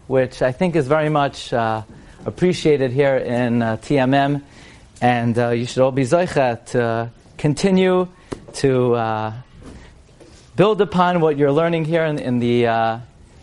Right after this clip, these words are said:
uh, in the Beis Yaakov, and Be'ezus Hashem, you should only have bracha v'hatzlacha in all of your endeavors. So I love talking about Purim. Purim, Purim is my favorite subject for many reasons. Uh, firstly, my grandparents,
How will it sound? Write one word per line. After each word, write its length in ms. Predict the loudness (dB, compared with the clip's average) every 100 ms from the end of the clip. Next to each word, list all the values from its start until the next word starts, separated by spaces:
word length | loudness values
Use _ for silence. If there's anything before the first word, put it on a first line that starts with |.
| -20 -20 -20 -18 -6
uh, 380 | -4 -2 -4 -8 -14 -20 -20 -18 -8
in 80 |
the 60 | -2
Beis 280 | -2 0 -2
Yaakov, 480 | -2 -2 -2 -2 -6
and 200 | -4 -2
Be'ezus 280 | -2 -2 -4
Hashem, 300 | -4 0 0
you 80 | 0
should 140 | 0
only 160 | 0 2
have 180 | 0 0
bracha 280 | -2 0
v'hatzlacha 520 | -2 -2 -2 -2 0 -2
in 100 | 0
all 160 | 0
of 80 | 0
your 140 | -2
endeavors. 560 | -2 -2 -4 -6 -8 -16 -20 -20 -20 -20 -20 -20 -20 -20 -20 -20 -16 -16 -16 -20 -20 -20 -20 -18
So 200 | -2 0
I 160 | 2 2
love 220 | 0 0
talking 260 | -2 0 0
about 240 | 0 0
Purim. 460 | 0 0 0 -4 -4
Purim, 340 | -2 0 -2
Purim 240 | -2 -2
is 80 | 0
my 140 | 0 0
favorite 340 | 0 -2 -2
subject 460 | -2 -2 0 -2 -2
for 120 | 0
many 320 | 2 2 2
reasons. 720 | 2 2 2 0 0 -4 -6
Uh, 140 | -6 -6
firstly, 720 | 0 0 0 0 2 0 -4 -14 -20 -20 -20 -4
my 140 | -2
grandparents, 960 | 0 2 0 0 0 0 0 -4 -12